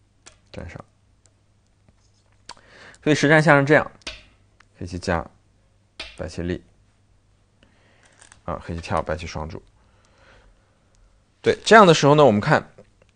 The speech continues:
黑棋这块棋没活，它实战是跑了一个。那这块棋被白棋飞下来之后呢，这个角也没活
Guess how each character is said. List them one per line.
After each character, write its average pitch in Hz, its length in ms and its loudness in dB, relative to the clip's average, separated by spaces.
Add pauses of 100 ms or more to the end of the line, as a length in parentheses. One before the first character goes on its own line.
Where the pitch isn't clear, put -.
(140)
黑 220 200 4
棋 202 100 -2
这 220 160 4
块 165 160 2
棋 - 160 -4
没 85 160 -2
活， - 280 -10 (1200)
它 - 180 -6
实 104 140 -8
战 107 180 2
是 92 300 -4
跑 64 240 -6
了 71 100 -6
一 69 80 -10
个。 - 100 -18 (1400)
那 151 140 0
这 - 220 2
块 208 120 4
棋 139 160 2
被 120 120 6
白 98 160 6
棋 110 100 -2
飞 101 180 0
下 107 100 0
来 92 140 2
之 95 140 -4
后 101 120 -2
呢， 87 120 -4
这 233 160 0
个 320 60 -2
角 85 260 2
也 98 80 2
没 76 140 -4
活 65 280 -10